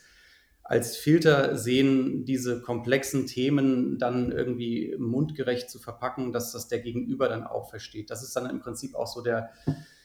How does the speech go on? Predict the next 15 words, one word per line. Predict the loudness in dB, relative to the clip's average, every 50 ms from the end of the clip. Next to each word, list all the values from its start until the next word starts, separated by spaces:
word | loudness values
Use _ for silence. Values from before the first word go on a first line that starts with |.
| -20 -8 -4
die | 0 4
Aufgabe, | 6 6 6 6 4 4 4 4 4 0
die | -2
so | -2 0 0
Institute | 0 0 -2 -4 -8 -8 -8 -8 -8 -8
wie | -8 -6
unseres | -4 -4 -4 -4 -4 -6 -8 -8
eigentlich, | -8 -8 -8 -6 -6 -6 -8 -10 -12 -16 -18
äh, | -16 -14 -14 -14 -14 -16 -16 -16 -18 -10 -6
heute | -4 -4 -4 -4 -2 -2
hauptsächlich | -2 -2 -2 -4 -8 -8 -8 -10 -12 -6 0
haben, | 2 2 4 2 2 0 -2 -4
ist | -6 -8 -10 -10 -10 -8
das | -8 -8 -8
Erklären | -10 -16 -20 -8 -2 2 4 4 4 4 2 -2 -4 -4 -8 -10 -12